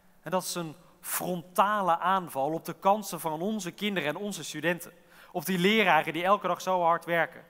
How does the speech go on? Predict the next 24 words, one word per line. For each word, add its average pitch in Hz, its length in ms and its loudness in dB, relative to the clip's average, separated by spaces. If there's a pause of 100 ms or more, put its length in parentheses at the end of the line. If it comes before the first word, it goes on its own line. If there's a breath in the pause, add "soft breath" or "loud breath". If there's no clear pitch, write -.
(220 loud breath)
En 147 80 -8
op 170 120 -2
onze 170 220 -4
wetenschap 175 720 0 (120)
en 156 180 -6
onze 202 340 -4
economie. 143 540 -8 (480 soft breath)
Want 165 140 -8
ga 208 260 2
maar 180 160 0
na, 185 240 4
er 160 80 -4
zijn 196 180 2
niet 196 160 -6
genoeg 185 420 -6 (240 loud breath)
installateurs 185 640 -2
om 180 120 -6
onze 147 180 -10
zonnepanelen 127 640 -6
te 113 120 -14
leggen. 110 260 -16 (420 soft breath)
Niet 185 160 -4
genoeg 208 220 -4
verpleegkundigen 196 920 -2